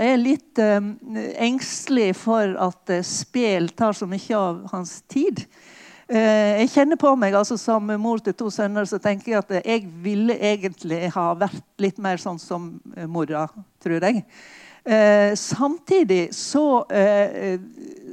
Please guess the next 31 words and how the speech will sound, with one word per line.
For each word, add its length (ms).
skildrer 580
han 120
så 220
levende 640
det 200
der 120
spillene, 760
og 80
hvordan 300
han 80
stadig 600
når 680
nye 360
nivå, 640
og 80
nå 280
er 120
han 180
nesten 640
kommet 340
til 80
en 80
plass 300
der 140
han 300
fryktelig 600
lenge 300
har 80
prøvd 400
å 100
komme. 420